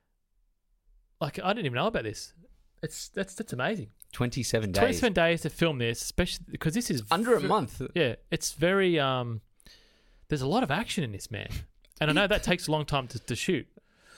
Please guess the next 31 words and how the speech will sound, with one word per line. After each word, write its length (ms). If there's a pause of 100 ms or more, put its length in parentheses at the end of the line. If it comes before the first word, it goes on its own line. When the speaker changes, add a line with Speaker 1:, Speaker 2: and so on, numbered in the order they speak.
(140)
Speaker 2:
That 180
final 220
sword 260
fight 200
in 80
two 220
hours? 240
Speaker 1:
Yeah, 200
Speaker 2:
You 80
fucking 180
Speaker 1:
that's 100
Speaker 2:
kidding 160
Speaker 1:
in-, 40
Speaker 2:
me? 120
Speaker 1:
that's 160
insane. 500 (100)
Like, 300 (720)
it's, 520
uh, 180 (260)
<laughs> 220
it 180
might 240
have, 220 (340)
that, 180 (1700)
Grillo 380
plays 500
good 320
as 80
an 80
angry 280
actor. 300